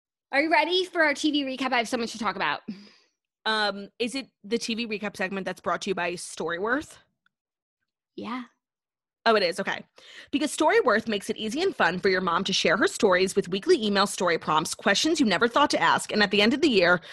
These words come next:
Speaker 2: your mom will get her stories bound in a beautiful hardcover book. You can strengthen your family's bond and grow closer to your mom with every new story.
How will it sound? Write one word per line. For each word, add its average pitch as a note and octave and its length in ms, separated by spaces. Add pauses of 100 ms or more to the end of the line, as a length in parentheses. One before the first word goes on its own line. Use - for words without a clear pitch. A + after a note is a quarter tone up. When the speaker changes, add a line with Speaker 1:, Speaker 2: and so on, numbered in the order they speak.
(140)
Speaker 2:
your A#3 100
mom A#3 220
will A3+ 180 (540)
get B3+ 120
her G4 140
stories G#3+ 500
bound G3 320
in G3+ 140
a F#3 40
beautiful A3 360
hardcover G#3+ 440
book. F3+ 240
You A3 100
can G#3+ 120
strengthen A#3+ 400
your D#4 120
family's G#3+ 420
bond F3 220
and F3+ 100
grow F3 140
closer G#3 360
to D4 160
your C#4 60
mom E3+ 240
with E3 200
every G3 340
new F3 200
story. D3+ 520